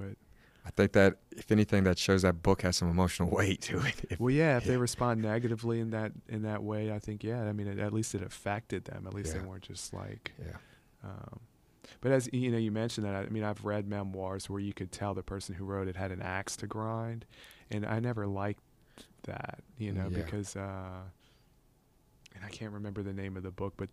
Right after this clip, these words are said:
Speaker 1: it, there was a memoir that this guy wrote where he had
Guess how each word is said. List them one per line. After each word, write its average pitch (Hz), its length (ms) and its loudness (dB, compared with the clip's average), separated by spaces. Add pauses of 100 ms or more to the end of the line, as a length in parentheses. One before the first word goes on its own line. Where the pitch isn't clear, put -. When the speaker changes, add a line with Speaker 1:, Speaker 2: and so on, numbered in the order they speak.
(120)
Speaker 1:
it, 104 180 -4 (160)
there 104 120 -2
was 98 120 -2
a 104 60 -2
memoir 98 400 -2
that 95 120 -4
this 98 160 -4
guy 98 220 -2
wrote 95 360 -4 (1000)
where 117 140 4
he 107 220 2
had 95 140 0